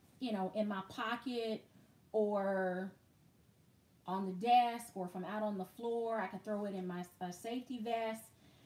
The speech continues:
and then that, let this just be my purse. This may, this center zip may actually work better for me as a true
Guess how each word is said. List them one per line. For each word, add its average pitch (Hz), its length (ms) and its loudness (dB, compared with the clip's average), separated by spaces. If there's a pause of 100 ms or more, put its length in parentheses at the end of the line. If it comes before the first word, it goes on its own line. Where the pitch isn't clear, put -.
(120)
and 214 180 4
then 196 520 2 (1300)
that, 196 300 2
let 196 320 0
this 220 260 2
just 190 220 -6
be 190 140 -4
my 165 240 -4
purse. 151 400 -10 (460)
This 277 360 6
may, 240 400 6
this 302 180 6 (100)
center 311 360 6
zip 320 440 4
may 240 360 2
actually 220 500 -4
work 202 340 -2
better 196 460 0
for 190 140 -4
me 185 400 -2 (420)
as 190 220 0
a 180 100 -2
true 190 580 -6